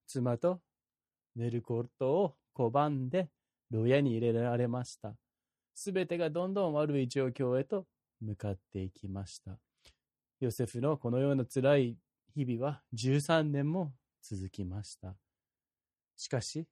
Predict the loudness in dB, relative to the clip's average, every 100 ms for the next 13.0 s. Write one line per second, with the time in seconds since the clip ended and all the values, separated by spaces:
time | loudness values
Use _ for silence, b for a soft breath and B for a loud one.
0 | _ -4 -2 -2 -4 -4 -2 -2 -2 -6
1 | -8 -4 -4 -4 -2 -2 -4 _ _ _
2 | _ -4 -4 -2 -2 -2 _ _ -20 -14
3 | -12 -10 -10 -10 -10 -10 -10 -10 -12 -14
4 | -16 -18 -20 _ _ _ _ _ _ _
5 | -6 -4 -6 -2 2 2 2 -2 -4 -4
6 | 0 2 0 -2 0 0 0 -6 -10 -10
7 | -8 -4 -2 -4 _ _ _ _ -10 -6
8 | -4 -4 -4 -4 0 2 0 -4 -8 -8
9 | -12 _ _ _ _ _ _ -20 -12 -2
10 | 0 0 -4 _ _ _ _ _ -12 -8
11 | -6 -4 -2 -2 -4 -4 -10 -10 -10 -14
12 | -14 _ _ _ _ _ 0 0 -2